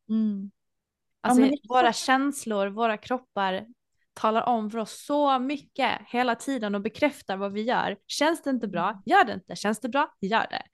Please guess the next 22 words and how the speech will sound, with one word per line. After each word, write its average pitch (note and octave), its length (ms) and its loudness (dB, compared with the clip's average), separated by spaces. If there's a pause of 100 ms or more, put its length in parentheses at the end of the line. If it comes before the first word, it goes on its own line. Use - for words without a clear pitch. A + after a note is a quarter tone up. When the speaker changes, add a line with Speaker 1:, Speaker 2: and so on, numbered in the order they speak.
(120)
Speaker 2:
Alltså, G#3 140 -4
det A#3+ 80 2
behöver B3+ 300 4
inte B3 120 6
vara A#3 100 6
Speaker 1:
Mm. G#3+ 120 0
Speaker 2:
svårare A#3 320 0
än A3+ 120 2
så. G#3+ 300 0 (440)
Speaker 1:
Nej, D4 380 6
och - 140 4
att C#4+ 100 2
man C#4 100 6
bara C4 240 6
får A#3 420 -2 (400)
typ B3+ 180 0
så - 100 0
här, A#3 80 4 (220)
ö-, C#4+ 300 2
man B3 120 4
behöver C#4 140 -2
inte D4 120 -4